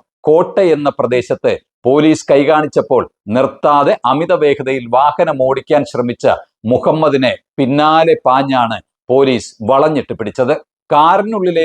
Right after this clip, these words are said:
ബ്രീഫ് കേസിൽ മോഷണ മുതലെല്ലാം ഭദ്രമായി സൂക്ഷിച്ചിരുന്ന മുഹമ്മദിനെ തൊണ്ടി സഹിതമാണ് കർണാടക പോലീസ് പിടികൂടി കേരള പോലീസിന് കൈമാറിയത്. ചുരുക്കത്തിൽ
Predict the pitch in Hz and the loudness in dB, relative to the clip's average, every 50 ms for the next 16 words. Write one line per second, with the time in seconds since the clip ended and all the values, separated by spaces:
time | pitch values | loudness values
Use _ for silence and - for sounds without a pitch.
0 | 160 151 - - 147 147 147 _ 170 151 135 - - 127 90 - - - 104 120 | -2 -4 -4 -4 -4 -4 -4 _ -6 -6 -4 -4 -6 -6 -6 -8 -10 -4 0 2
1 | 135 151 170 - - 165 170 160 151 147 151 147 143 135 135 143 143 143 131 - | 2 2 0 -2 -2 -2 -2 0 2 2 4 4 4 4 4 4 2 2 2 0
2 | - _ _ _ _ - 156 143 135 143 147 202 196 180 160 156 147 131 - - | -4 _ _ _ _ -4 -2 -2 -2 -2 -2 0 0 2 2 0 0 -2 -2 -6
3 | 135 120 - - - - 143 127 123 127 123 123 123 - 117 117 120 - - 139 | -6 -6 -8 -10 -6 -4 -2 -2 0 0 0 0 -2 -2 -2 -2 0 0 0 0
4 | 143 143 127 120 120 156 202 - _ _ _ _ _ - 151 156 180 202 202 247 | 0 0 0 0 0 0 -2 -4 _ _ _ _ _ 0 0 2 2 2 0 0
5 | 220 - - 165 - - 170 151 156 135 131 123 120 120 98 - - _ _ _ | -2 0 0 -2 0 0 2 0 2 2 2 2 0 0 -2 -6 -10 _ _ _
6 | - 135 139 135 151 156 156 160 156 156 147 - - 135 123 131 120 - _ - | 0 0 2 2 2 2 2 2 2 0 -2 0 -2 -2 -2 -2 -6 -8 _ -6
7 | 131 123 139 123 123 131 123 120 110 - - _ _ _ - 123 135 156 147 151 | -4 -4 -2 -4 -4 -2 -2 -2 -2 -4 -6 _ _ _ 0 2 2 4 4 2
8 | 151 143 - 139 127 120 120 - - 117 - 113 110 - - 113 123 123 123 120 | 2 0 0 -2 -2 -2 -2 -4 -4 -4 -4 -6 -6 -2 -2 0 0 0 0 0
9 | 104 92 95 95 104 101 - _ _ _ _ _ _ - 123 120 131 127 160 135 | 0 0 -2 -2 -4 -4 -6 _ _ _ _ _ _ -2 0 0 0 0 0 0
10 | - 165 123 | 0 0 0